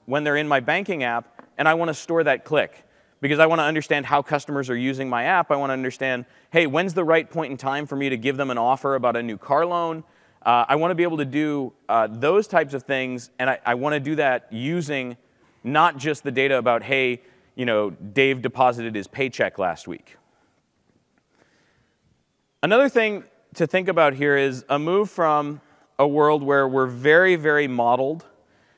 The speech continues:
Uh, if you think about a data warehouse, I have to know the types of questions I wanna answer before I even start building that.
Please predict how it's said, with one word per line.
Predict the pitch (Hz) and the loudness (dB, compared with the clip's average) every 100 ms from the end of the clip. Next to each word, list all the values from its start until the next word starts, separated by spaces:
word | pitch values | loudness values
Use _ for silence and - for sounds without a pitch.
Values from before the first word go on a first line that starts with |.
| - | -2
Uh, | 117 113 113 113 | 0 2 2 0
if | 127 | -2
you | 127 | -2
think | 175 175 | -2 0
about | 170 160 | 2 2
a | 139 | 4
data | 139 135 | 2 2
warehouse, | 131 135 127 117 - - _ _ _ - | 0 2 2 2 -4 -20 _ _ _ 2
I | 143 | 2
have | 196 202 190 | 4 2 2
to | 196 | -4
know | 151 151 160 | 0 0 2
the | 143 | -2
types | - 143 143 131 | 0 0 0 -10
of | - | -2
questions | 127 120 151 147 131 | -4 -2 -8 -4 0
I | 127 | 0
wanna | 131 123 | 0 -4
answer | 110 110 117 147 156 170 _ _ - | -2 -6 -4 -4 -4 -8 _ _ -6
before | 131 127 175 165 | -6 2 6 8
I | 151 | 6
even | 156 135 | 4 -2
start | - 131 104 | 0 0 2
building | 117 110 92 | -2 -2 -6
that. | 82 | -10